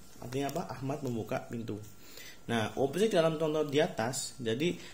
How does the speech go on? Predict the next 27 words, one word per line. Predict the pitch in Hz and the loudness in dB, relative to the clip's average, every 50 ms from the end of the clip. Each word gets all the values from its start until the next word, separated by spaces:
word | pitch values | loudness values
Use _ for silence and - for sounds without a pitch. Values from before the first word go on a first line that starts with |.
| - - - - - | -16 -16 -12 -4 0
ada | - - 139 131 | 0 2 2 2
kata | - 127 - - 135 131 123 120 | 0 0 2 2 2 2 4 6
bab. | 139 135 131 - - - | 4 4 4 4 -4 0
Bab | 107 120 120 - | 0 0 0 2
itu | - 156 | 0 0
artinya | 151 147 147 - 151 143 | 0 0 0 0 0 0
pintu. | 143 - - 135 127 - - 131 117 107 | -2 -2 -4 -4 -4 0 0 0 0 2
Nah, | 123 131 131 131 120 101 | 2 2 2 2 2 0
di | 107 117 | 0 -2
sini | 117 123 139 156 175 196 - - - - - - - - | -2 -2 -2 0 -2 -2 -2 -4 -12 -16 -16 -18 -10 0
bab | - 117 120 117 117 120 | 2 2 2 2 0 -2
pintu | 147 147 139 139 143 139 131 | -2 -2 0 2 2 2 2
ini | 120 113 123 139 165 - - - | 2 2 0 -2 -4 -6 -6 -4
adalah | 123 127 120 123 120 127 139 | -4 -2 0 0 0 0 0
yang | 147 147 135 139 139 135 | 0 0 -2 -2 -4 -2
men-, | 135 127 123 127 - - | -2 -2 -2 -4 -6 -4
yang | - 117 123 | -2 -2 0
dinamakan | 127 123 123 123 123 123 147 147 | 0 0 0 -2 -2 0 -2 0
dengan | 135 127 120 120 123 147 165 - - - - - - - - - - - - - - - - | 0 0 0 0 0 -2 -4 -6 -8 -14 -16 -18 -18 -18 -18 -16 -16 -16 -16 -16 -16 -10 -4
maf-, | - 113 113 - - - - - - - - - - - | -4 -4 -4 -4 -12 -12 -14 -16 -16 -16 -16 -16 -10 -10
maf'ul | - 120 - 139 143 165 160 147 | -10 -6 -2 0 0 0 0 -2
bih. | 135 120 104 92 - - - - - - - - - - - - - - - - - - - - - - | -4 -2 -2 -2 -4 -6 -12 -14 -14 -16 -16 -16 -16 -16 -16 -16 -16 -16 -16 -16 -16 -16 -16 -14 -6 -2
Contoh | 123 120 120 | 0 2 4
yang | 139 135 135 | 4 4 2
kedua | 135 131 135 143 147 151 | 2 4 4 4 4 4
adalah | 139 131 131 139 160 165 - - - - - - - - - - - - | 4 4 4 4 4 2 0 -8 -14 -14 -14 -14 -14 -16 -16 -16 -14 -10
akaltul | - 120 143 160 180 180 175 175 - 190 190 202 - - | -6 2 6 6 8 8 6 6 4 6 6 6 2 -2